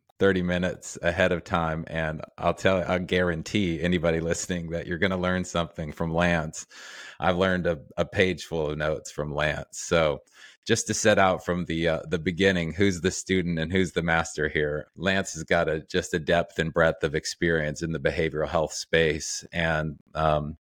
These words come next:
you know, we'll get into a couple sort of tee off questions, but he made one, a great point, which is,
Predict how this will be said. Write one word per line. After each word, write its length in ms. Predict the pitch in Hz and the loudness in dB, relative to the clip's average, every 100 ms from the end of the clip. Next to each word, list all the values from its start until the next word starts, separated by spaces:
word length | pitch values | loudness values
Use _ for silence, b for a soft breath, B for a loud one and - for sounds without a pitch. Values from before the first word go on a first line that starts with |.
| _ B B B B - | _ B B B B -4
you 120 | 87 | 0
know, 120 | 82 | 2
we'll 140 | 85 92 | 2 2
get 160 | 98 | 2
into 220 | 95 90 | 2 2
a 80 | 87 | 0
couple 580 | - 90 - 85 85 82 - | 2 -2 2 2 2 0 -2
sort 180 | 95 | -2
of 100 | 80 | -2
tee 260 | - 107 95 | -2 0 4
off 260 | 85 80 - | 4 2 2
questions, 640 | 92 85 - 80 76 73 | 2 2 0 -8 -8 -8
but 360 | - 87 85 - - | 2 4 4 0 -10
he 140 | 92 120 | -4 2
made 220 | 110 87 | 2 2
one, 680 | 90 107 101 80 85 92 - | 0 0 0 -4 -10 -8 -6
a 80 | 98 | 0
great 320 | 117 127 - | 4 4 2
point, 360 | 123 120 78 69 | 0 0 -2 -4
which 260 | 82 - | -6 -4
is, 260 | 85 76 | -4 -6